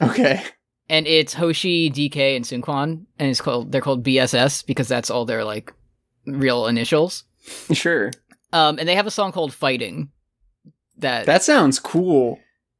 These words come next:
Speaker 2: where, where they're, where they're fighting. Um, and there's
Speaker 1: When
Speaker 2: a
Speaker 1: you're
Speaker 2: silly
Speaker 1: fighting,
Speaker 2: dance
Speaker 1: yeah.
Speaker 2: that was very popular on, on TikTok, I believe. So I'm gonna put that on there, and it's fun because the song is also good. So
Speaker 1: Okay.
Speaker 2: there it goes. It
Speaker 1: There it
Speaker 2: is,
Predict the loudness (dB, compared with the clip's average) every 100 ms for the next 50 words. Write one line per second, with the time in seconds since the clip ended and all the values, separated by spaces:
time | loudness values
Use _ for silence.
0 | _ -2 0 2 0 0 -2 -2 -4 -4
1 | -2 -2 -2 -4 -6 -14 -18 _ _ _
2 | _ -4 -4 -4 -6 -8 -12 -8 -4 2
3 | 4 4 2 0 -2 -2 -2 -2 -4 -4
4 | -4 -4 -2 -2 -2 -4 -4 -6 -6 -6
5 | -4 -6 -6 -8 -10 -12 -10 -10 -10 -12
6 | -14 -10 -2 0 0 -6 -4 -2 0 0
7 | 2 2 2 0 0 -2 -2 -6 _ -20
8 | _ _ _ 0 0 0 -2 -2 -2 -2
9 | -2 -4 -6 -6 -6 -8 -10 _ _ _
10 | _ _ -2 0 2 0 -6 _ _ _
11 | _ -10 -6 -6 -8 -10 _ _ _ _
12 | _ _ _ _ -2 0